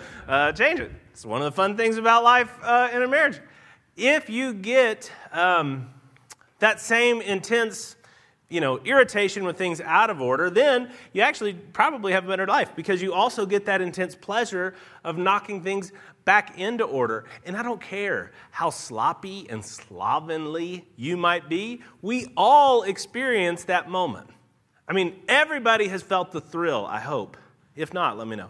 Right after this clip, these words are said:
We can work on it later. But of putting the last puzzle piece in. It feels really good.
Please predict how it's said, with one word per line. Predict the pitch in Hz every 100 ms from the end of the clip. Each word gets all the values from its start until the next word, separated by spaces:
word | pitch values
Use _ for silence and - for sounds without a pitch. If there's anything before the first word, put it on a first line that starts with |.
| -
We | 123
can | 110 104
work | 107 107
on | 98
it |
later. | 107 135
But | - - - - _ _
of | 139 139 139
putting | 208 208 190 151
the | 135
last | 127 139 160 170 - -
puzzle | 143 131 113
piece | - 101 -
in. | 90 82 80 _ _ _ _ _ _ _ - _ _ - _
It | 165
feels | 170 202 175
really | 156 151
good. | 160 170